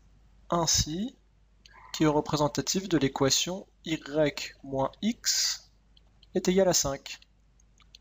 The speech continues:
Et la solution de ce système, où la première équation est celle-ci et la deuxi-, deuxième équation celle-là, et qu'elles ont toutes les deux été représentées par une droite, la solution au système, nous l'avons appris précédemment, il s'agit du point d'intersection entre les deux droites.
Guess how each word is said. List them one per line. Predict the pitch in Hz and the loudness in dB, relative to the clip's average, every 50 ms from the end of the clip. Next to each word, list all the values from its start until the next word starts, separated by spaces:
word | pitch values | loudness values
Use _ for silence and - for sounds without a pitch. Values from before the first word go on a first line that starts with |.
| _ _ _ _ _ _ - _ - _ _ - - - - - - - - - - - | _ _ _ _ _ _ -20 _ -20 _ _ -12 -12 -12 -12 -12 -20 -20 -20 -20 -10 -2
Et | - 170 | 2 4
la | 170 180 | 4 6
solution | 175 - 190 185 208 202 - - 220 | 4 4 0 -2 -4 -4 -4 -4 -4
de | 208 196 | -4 -4
ce | - - 185 | -2 0 2
système, | 170 - 214 - - - - 196 190 180 160 147 151 - | 2 2 2 2 0 0 0 -2 -2 -2 -4 -8 -10 -8
où | - 160 | -4 -2
la | 160 160 | -2 -2
première | - - - 175 175 180 175 | -2 -2 -2 -2 0 0 0
équation | 170 - - 175 175 - - 175 | -2 -2 -2 0 0 0 -2 -2
est | 170 | -2
celle-ci | 165 - - 175 175 - - - - - 180 175 - - | -2 0 0 0 0 2 2 2 2 2 -2 -12 -16 -14
et | - | -10
la | 143 143 | -10 -10
deuxi-, | 143 - 156 156 160 160 - _ _ - | -8 -8 -10 -8 -10 -12 -14 _ _ -6
deuxième | 165 160 165 165 151 | -4 -4 -4 -4 -6
équation | 143 - 151 143 - - 151 | -6 -6 -2 -2 -2 -2 0
celle-là, | - - - 170 165 165 165 165 165 165 147 - - - - - - _ - | 0 -2 -2 -2 -4 -4 0 2 2 2 2 -2 -8 -20 -20 -20 -20 _ -12
et | 160 | -10
qu'elles | - - 151 143 147 | -8 -8 -8 -8 -8
ont | 139 _ _ _ - | -10 _ _ _ -14
toutes | - - 214 - - | -10 -10 -8 -6 0
les | - 185 180 | 2 2 2
deux | 175 - 180 170 165 - - | 2 2 2 2 0 -2 -4
été | - 160 - - 151 143 | -6 -6 -4 -4 -4 -2
représentées | 135 156 156 - - - 156 151 - - 156 | 0 -2 -2 0 0 0 0 0 2 0 0
par | - 156 139 135 | 2 2 0 0
une | 135 135 | -2 -4
droite, | 135 139 151 185 226 262 - - - - - - - - - - - | -4 0 2 2 0 0 -4 -10 -12 -14 -18 -20 -20 -20 -18 -8 -2
la | 147 147 143 | 0 0 2
solution | - - 214 214 214 202 180 - - - 196 185 170 - | 2 0 0 -4 -6 -4 -2 -2 -2 -2 -2 -6 -8 -8
au | - 143 | -6 -4
système, | 143 - - 175 - - - - 190 202 233 254 | -2 -2 0 0 0 0 0 0 -2 -2 -2 -2
nous | 214 170 | -2 -2
l'avons | 151 143 139 - 147 | -2 -2 0 2 2
appris | 139 139 - - - | 2 2 2 -2 -4
précédemment, | - - 226 - - 151 143 143 143 147 190 226 | -2 -2 -2 0 0 0 2 2 2 2 2 0
il | 226 196 | 2 0
s'agit | - - 151 147 165 208 | 2 2 2 0 0 -2
du | - - 135 | -4 -6 -10
point | - - - - 196 220 226 | -6 -4 0 2 4 4 2
d'intersection | 196 - 180 190 190 - 208 190 - - - 202 - - - 220 | 4 2 2 2 2 2 0 2 2 2 0 0 -2 -2 -2 -2
entre | 214 202 - - | -2 -4 -4 -2
les | 190 196 | 0 2
deux | 190 196 190 | 4 4 2
droites. | 185 170 175 151 147 - - - | 4 4 2 2 2 0 -8 -10